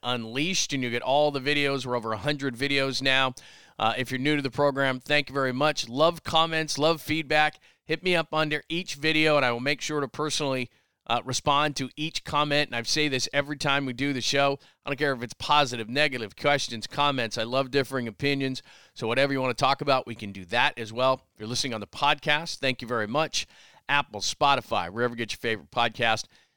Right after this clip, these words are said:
And, of course, I'm on Monday through Friday on K N B R six eighty in the San Francisco Bay Area with the voice of the forty-niners, Greg Papa, ten A M to two P M,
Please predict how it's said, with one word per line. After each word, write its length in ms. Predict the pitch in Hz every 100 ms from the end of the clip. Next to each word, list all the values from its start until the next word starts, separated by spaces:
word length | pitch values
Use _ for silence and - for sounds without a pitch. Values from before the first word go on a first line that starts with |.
| _
And, 100 | 117
of 60 |
course, 280 | - 123 117
I'm 80 | 120
on 200 | 113 107
Monday 300 | 117 135 123
through 220 | 120 107
Friday 420 | - 151 156 165
on 180 | 131 113
K 240 | 107 135 127
N 120 | 120
B 100 | 117
R 140 | 113
six 260 | 110 113 - -
eighty 320 | 123 120 113 _ _ _ _ -
in 120 | 131
the 60 | 127
San 240 | - 127
Francisco 440 | 120 113 117 - 98
Bay 140 | 127
Area 260 | 139 139 139
with 120 | 113
the 80 | 95
voice 240 | 113 110
of 60 | -
the 40 |
forty-niners, 560 | 90 104 98 113 123 113
Greg 240 | 104 85
Papa, 300 | 127 123 120
ten 240 | - 160
A 80 | 175
M 80 | 165
to 80 | 139
two 160 | 151
P 160 | 135 135
M, 160 | 123